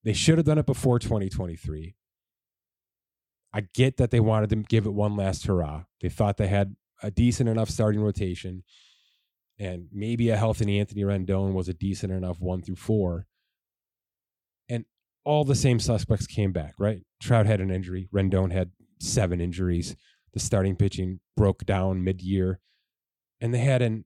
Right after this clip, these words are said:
an opportunity at the deadline, which we all know, even the greatest player in the history of the world isn't gonna give you much back at the deadline. But this guy would have given him something, all right? And, and the response from the Angels then and today is that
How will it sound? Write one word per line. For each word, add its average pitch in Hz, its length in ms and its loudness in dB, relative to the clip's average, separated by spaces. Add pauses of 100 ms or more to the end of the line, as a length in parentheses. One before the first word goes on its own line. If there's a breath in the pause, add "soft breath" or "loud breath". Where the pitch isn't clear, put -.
an 120 100 0
opportunity 139 560 2
at 107 80 -2
the 110 60 -4
deadline, 82 440 -6 (100)
which - 320 -2 (540)
we 139 140 4
all 131 140 4
know, 90 260 -6 (160)
even 151 220 0
the 143 60 0
greatest 127 380 2
player 120 200 4
in 110 80 2
the 98 40 4
history 107 280 4
of - 20 2
the 101 80 2
world 104 260 4
isn't 127 240 0
gonna 123 140 0
give 107 180 0
you 107 100 2
much 107 360 2
back 101 360 2 (120)
at 110 140 -6
the 110 80 -6
deadline. 92 420 -4 (800)
But - 140 -2
this - 180 0
guy 143 160 0
would 123 120 6
have 123 80 0
given 110 260 2
him 95 60 -4
something, 98 440 -2 (440)
all 98 80 -4
right? 107 220 0
And, 123 240 0
and 120 140 0
the 110 40 0
response 127 540 0
from 156 160 0
the 117 140 0
Angels 104 360 0
then 160 340 2 (140)
and 110 240 2
today 127 520 0 (920)
is 104 180 -2
that 101 300 0